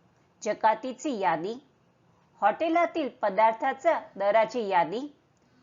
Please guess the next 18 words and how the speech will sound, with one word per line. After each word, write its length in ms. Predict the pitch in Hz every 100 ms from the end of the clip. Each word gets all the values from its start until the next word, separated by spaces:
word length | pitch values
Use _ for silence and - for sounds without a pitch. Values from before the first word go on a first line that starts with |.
| _ _ 196
भावसूची. 920 | 170 202 208 226 240 - 269 302 - _ _ _ _ _ _ _ _ _
जकातीचा 680 | - 233 285 302 339 302 339
दर 220 | 254 208
ठरवणे 560 | 220 220 247 240 247 285 233 - _ _ _ -
किंवा 180 | 269
जकात 380 | 277 233 190 254 -
लावणे 400 | 269 202 202 294
होत 260 | 285 202 -
आहे. 320 | 262 247 170 143 _ _ _ _ _ _ _ -
टॅरिफला 480 | 208 196 214 - 254
आपण 420 | 302 294 196 180 180 _ _ _
वाक्यात 380 | 220 220 - 320
प्रयोग 360 | 330 302 254 247
करून 380 | 247 202 208 247
बघूया. 420 | 277 277 226 170 156 - _ _ _ _ _ _ -
पहिला 320 | 196 185 196
वाक्य 420 | 202 196 190 220
आहे, 260 | 214 - 294